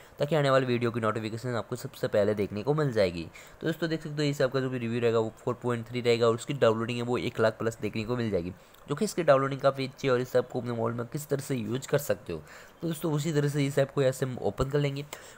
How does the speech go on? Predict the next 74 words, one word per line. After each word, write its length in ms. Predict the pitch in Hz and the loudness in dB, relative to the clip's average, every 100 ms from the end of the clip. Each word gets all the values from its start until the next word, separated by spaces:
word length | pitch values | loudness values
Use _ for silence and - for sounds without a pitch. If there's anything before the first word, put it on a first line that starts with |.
| - | -4
ओपन 280 | 156 214 202 | 0 2 0
करने 160 | 185 | -2
के 60 | 175 | 4
बाद 120 | 170 | 6
दोस्तों, 260 | 160 156 160 | 4 0 2
ये 200 | 147 143 | 2 2
ऐप 100 | 135 | 2
रहेगी 200 | 131 123 | 0 0
कुछ 200 | 127 127 | -6 -2
इस 160 | 131 | -2
तरह 120 | 127 123 | -2 -2
से 200 | - 127 | 0 2
ऐसे 260 | 113 123 | 2 2
आपके 180 | 120 - | 0 0
सामने 340 | - 110 113 - 113 | -4 -4 -4 -6 -6
ओपन 220 | 104 120 | -6 -6
होने 260 | 113 110 127 | -6 -4 -2
लग 160 | 131 | 0
जाएगी। 280 | 101 82 85 - - - - - - - | 0 0 -2 -12 -20 -20 -20 -20 -6 -2
ओपन 220 | 156 214 | 0 2
हो 120 | 202 | 2
जाने 160 | 160 156 | 2 2
के 60 | |
बाद 140 | 147 147 | 4 2
दोस्तों, 260 | 147 151 | 0 -2
इस 180 | 143 143 | 0 0
ऐप 120 | 147 | 0
का 80 | 135 | 0
जो 100 | 131 | -2
भी 100 | 135 | -4
इंटरफेस 280 | 123 135 143 | -2 -2 0
रहेगा 220 | 123 127 | 2 2
वो 120 | 127 | 0
कुछ 180 | 131 120 | -4 -6
इधर 300 | 123 120 123 | -4 -4 -4
से 160 | 120 123 | -4 -2
ऐसे 260 | 117 - | 0 0
आपके 200 | 113 123 | -2 -2
सामने 320 | - 113 117 | -4 -4 -4
कुछ 180 | 120 127 | -6 -6
ही 80 | 123 | -6
देर 160 | 120 117 | -4 -4
में 120 | 120 | -4
इधर 180 | 117 120 | -4 -6
शो 220 | - 123 | -6 -6
करने 280 | - 107 120 | -4 -4 -2
लग 220 | 135 113 | -2 0
जाएगा। 240 | 101 95 | 0 2
तो 140 | 95 143 | -2 0
यहाँ 160 | 139 135 | 0 0
पर 60 | |
नीचे 240 | 127 123 131 | -6 -6 -6
की 80 | 123 | -6
तरह 160 | 120 | -4
यहाँ 160 | 123 117 | -2 0
पर 140 | 117 | 0
ऑप्शन 380 | 107 104 - 131 | -2 -2 -4 -10
शो 220 | - 127 | -6 -6
कर 120 | 117 | -2
रहा 140 | 117 117 | 0 0
है 80 | - - - - | -2 -16 -20 -6
और 100 | 131 | 0
यहाँ 120 | 127 135 | 2 2
से 120 | 127 | 0
हमारा 200 | 123 123 | 2 0
जो 80 | 127 | 0
भी 140 | 127 | 0
ऐप 220 | - 117 | 2 4
रहेगा 200 | 120 120 | 4 4
कुछ 180 | 117 123 | 2 -2
ही 100 | 123 | -4
देर 160 | 117 113 | -4 -2
में 160 | 117 | -2
इधर 280 | 117 113 | 0 0